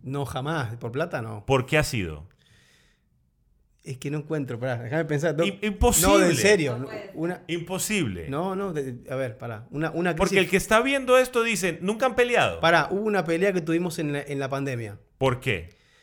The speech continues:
Speaker 1: Sí, que fue porque antes de que yo pegue en TikTok,
Speaker 2: Ajá.
Speaker 1: tuvimos problemas económicos fuertes.
Speaker 2: Ok, yo me acuerdo
Speaker 1: Ahí está.
Speaker 2: de eso.
Speaker 1: Ahí, ahí puede ser que entre lo de plata, la económica, pero no fue la base de la pelea,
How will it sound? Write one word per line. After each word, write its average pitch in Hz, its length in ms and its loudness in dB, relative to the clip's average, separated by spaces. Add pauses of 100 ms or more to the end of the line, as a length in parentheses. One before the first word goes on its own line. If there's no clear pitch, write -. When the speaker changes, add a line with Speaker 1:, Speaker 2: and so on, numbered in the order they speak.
(160)
Speaker 1:
Sí, - 480 -10 (120)
que 143 160 -2
fue 160 380 2
porque 180 760 -4 (560)
antes 180 320 0
de 170 120 -2
que 160 80 -6
yo 160 220 -8
pegue 160 300 -2
en 143 100 -6
TikTok, 139 500 -6
Speaker 2:
Ajá. 104 440 -4 (100)
Speaker 1:
tuvimos 139 380 -6
problemas 135 360 -6
económicos 127 540 -8
fuertes. 123 480 -8
Speaker 2:
Ok, 107 200 -6 (120)
yo 110 100 -4
me 113 120 0
acuerdo 110 260 0
Speaker 1:
Ahí 107 60 2
está. 104 80 4
Speaker 2:
de 101 60 2
eso. - 360 -8
Speaker 1:
Ahí, 127 180 -4
ahí 139 120 -2
puede 139 200 -4
ser 147 120 -8
que 147 100 -4
entre 139 220 -2
lo 131 80 -2
de 127 80 -2
plata, 135 200 -6
la 120 200 -10
económica, 139 680 -4
pero 131 220 -4
no 147 140 -2
fue 165 200 0
la 151 120 4
base 147 280 2
de 135 80 0
la 127 140 -2
pelea, 135 400 -2